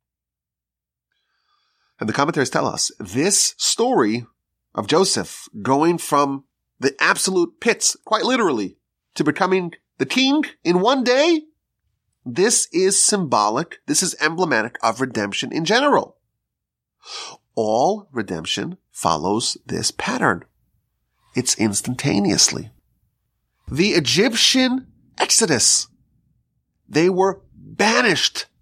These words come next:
from the land. There wasn't even enough time for the dough to rise.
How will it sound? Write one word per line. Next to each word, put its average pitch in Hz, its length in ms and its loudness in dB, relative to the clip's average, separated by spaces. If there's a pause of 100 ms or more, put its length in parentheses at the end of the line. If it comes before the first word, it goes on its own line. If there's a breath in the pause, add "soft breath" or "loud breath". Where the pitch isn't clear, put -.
(120)
from 123 180 -4
the 113 60 2
land. 82 540 -4 (1300)
There 131 100 -6
wasn't 120 340 0
even 113 220 0
enough 101 220 0
time 87 380 -4 (380 loud breath)
for 104 360 4
the 98 160 0
dough 85 320 -2
to - 140 -4
rise. - 760 -2